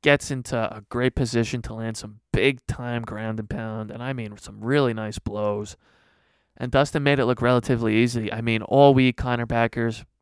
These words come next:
you know, if Conor wins, it's gonna be in the first round or second round, 'cause the longer this fight plays out,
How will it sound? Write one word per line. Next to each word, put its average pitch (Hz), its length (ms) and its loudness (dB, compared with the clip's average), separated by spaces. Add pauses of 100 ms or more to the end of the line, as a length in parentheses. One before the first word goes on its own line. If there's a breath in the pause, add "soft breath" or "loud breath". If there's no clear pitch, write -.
(120)
you 127 140 -4
know, 110 300 0
if 117 120 -8
Conor 180 320 2
wins, 123 380 2
it's 107 100 -14
gonna 143 160 -6
be 139 80 0
in 139 60 -2
the 127 80 -6
first 131 320 -2
round 127 180 -6
or 110 60 -8
second - 300 -4
round, 180 240 -8 (220)
'cause - 120 -20
the 117 100 -10
longer 175 260 2
this 165 200 -2
fight 156 180 0
plays 147 260 2
out, 131 300 4